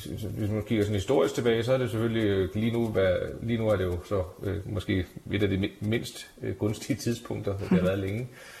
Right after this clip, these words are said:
Speaker 1: Øh, men hvis man så tillægger potentielle værdistigninger og sådan noget, så, så er det jo stadig interessant. Øhm, men der er ikke sådan, øh, der er ikke sådan en sæson, synes jeg, sådan så at, øh, februar måned, der får du de gode handler, og august måned, der er det noget,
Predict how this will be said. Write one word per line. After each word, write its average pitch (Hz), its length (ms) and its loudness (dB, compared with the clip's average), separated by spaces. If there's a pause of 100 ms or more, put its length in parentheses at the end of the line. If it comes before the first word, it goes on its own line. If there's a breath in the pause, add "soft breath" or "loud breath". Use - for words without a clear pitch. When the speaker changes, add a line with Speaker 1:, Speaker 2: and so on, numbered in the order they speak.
(140)
Speaker 1:
Øh, 107 420 4
men 101 220 2
hvis 98 180 0
man 101 80 0
så 107 180 4 (140)
tillægger 98 500 4 (100)
potentielle 98 400 2
værdistigninger 101 520 0
og 85 40 0
sådan 87 240 -4
noget, 107 120 4
så, - 60 -8 (120)
så 117 60 2
er 107 40 6
det 104 100 2
jo 92 60 2
stadig 98 320 2
interessant. 87 560 -2 (460 loud breath)
Øhm, 104 520 4 (680)
men 110 140 0
der 95 60 6
er 104 40 6
ikke 131 180 4
sådan, 117 240 2
øh, 92 200 6
der 95 40 2
er 98 40 6
ikke 120 120 4
sådan 135 80 2
en 117 40 0
sæson, 104 360 4 (240)
synes 95 260 -2
jeg, 85 180 6
sådan 90 200 -2
så 90 100 2
at, 78 240 4
øh, 82 120 2
februar 98 380 2
måned, 90 340 2
der 90 200 2
får 90 120 0
du 87 120 -2
de 90 60 -6
gode 95 240 0
handler, 92 260 2
og 80 200 4
august 95 340 0
måned, 95 280 2
der 90 80 4
er 87 60 4
det 87 120 0
noget, 78 220 -6